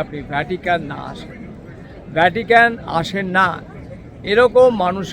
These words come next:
কিন্তু সত্যিই খুব বিরল। ভ্যাটিকানের আর্কিটেকচারাল বিউটি, ভ্যাটিকানের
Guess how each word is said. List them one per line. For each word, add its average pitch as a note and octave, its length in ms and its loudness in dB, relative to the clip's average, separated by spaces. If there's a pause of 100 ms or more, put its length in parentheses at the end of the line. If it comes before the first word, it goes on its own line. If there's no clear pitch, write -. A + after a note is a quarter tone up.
কিন্তু F#3+ 260 -4 (160)
সত্যিই E3+ 520 -10
খুব D#3 140 -10 (100)
বিরল। C3 320 -12 (1300)
ভ্যাটিকানের F#3 520 0 (180)
আর্কিটেকচারাল G#3+ 760 0
বিউটি, G#3+ 360 -2 (1900)
ভ্যাটিকানের F3 520 -2